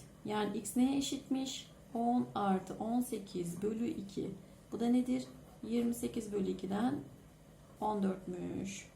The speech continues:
Alttakine bakıyorum. Yine orta taban mı var? Evet. E burası orta taban, yani ortadan ikiye böldüyse burayı da ortadan ikiye bölmüştür. Burası üstteki ile alttakinin toplamının yarısına eşit değil mi?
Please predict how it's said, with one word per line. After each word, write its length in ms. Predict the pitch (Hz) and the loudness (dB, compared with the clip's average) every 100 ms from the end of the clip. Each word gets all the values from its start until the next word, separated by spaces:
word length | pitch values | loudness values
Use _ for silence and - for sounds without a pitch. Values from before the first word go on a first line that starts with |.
| - - - - - - - | -20 -20 -20 -20 -20 -4 2
Alttakine 460 | 294 262 - 208 | 2 2 -2 -2
bakıyorum. 640 | 190 - 175 170 180 247 - - - - - - | -2 -4 -2 0 0 0 -4 -14 -20 -20 -10 4
Yine 160 | 294 320 | 8 10
orta 260 | 285 277 | 8 6
taban 280 | 240 233 269 | 2 4 6
mı 180 | 320 311 | 6 6
var? 340 | 311 320 320 - - | 4 2 0 -10 -2
Evet. 400 | 233 202 202 - | 0 6 4 4
E 100 | 233 | 2
burası 260 | 240 277 - | 2 0 2
orta 260 | 254 269 | 2 2
taban, 300 | 269 240 240 - | 2 2 2 0
yani 300 | 208 208 202 | -2 0 2
ortadan 420 | 214 220 247 233 | 4 4 2 0
ikiye 260 | 233 - 233 | 0 2 2
böldüyse 340 | 202 196 240 | 2 2 0
burayı 200 | 233 240 | 2 2
da 40 | 220 | 2
ortadan 360 | 196 196 180 | 0 0 -2
ikiye 260 | - 185 170 | -4 -4 -2
bölmüştür. 580 | 170 170 170 - 277 285 - - - - - - - - 214 | 0 0 -2 -2 -2 -4 -12 -18 -20 -20 -20 -20 -20 -12 0
Burası 680 | 254 262 254 - 208 180 - - - - | 2 4 4 4 4 4 0 -10 -12 -2
üstteki 540 | 240 - 247 247 - | -2 -2 -2 -2 0
ile 260 | 262 262 254 | 2 4 4
alttakinin 720 | 226 240 - 240 - 240 254 | 4 2 0 -2 4 6 6
toplamının 760 | 247 233 - 226 220 220 202 196 - - - - - - - - - - - - - - - - - - - - - | 6 0 0 -2 0 2 4 2 0 -14 -20 -20 -20 -20 -20 -20 -20 -20 -20 -20 -20 -20 -20 -20 -20 -20 -20 -20 -2
yarısına 400 | 240 247 247 220 | 4 6 4 0
eşit 320 | 202 196 196 | 0 -2 0
değil 280 | 190 185 180 | 2 2 2
mi? 340 | 175 185 254 | 0 4 4